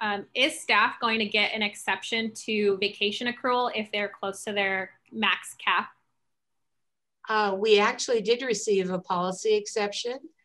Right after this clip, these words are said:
Speaker 2: uh, to go beyond the current max through June thirtieth. So we'll be able to continue to accrue vacation leave, uh, during this period of time. There's a recognition by the president's office that this is an important,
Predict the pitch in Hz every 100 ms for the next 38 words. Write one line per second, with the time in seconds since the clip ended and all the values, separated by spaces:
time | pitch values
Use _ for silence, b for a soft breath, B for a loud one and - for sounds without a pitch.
0 | b b b _ - 190 180 180 202 208
1 | 208 202 202 185 185 202 196 190 202 196
2 | 190 185 175 175 175 - - - 208 202
3 | 190 196 196 202 - 190 190 196 220 302
4 | _ _ _ _ _ b b - 208 196
5 | 190 196 185 190 190 196 185 185 180 196
6 | 190 185 180 190 160 - 190 180 170 -
7 | 180 170 196 185 190 202 233 269 _ _
8 | _ _ - 175 170 185 180 170 160 165
9 | 196 175 160 147 - 160 151 143 147 160
10 | 165 175 175 180 160 160 160 - 175 165
11 | 151 151 - 170 170 151 147 160 143 131
12 | 143 139 151 - 147 - - 139 131 -
13 | 160 151 - 143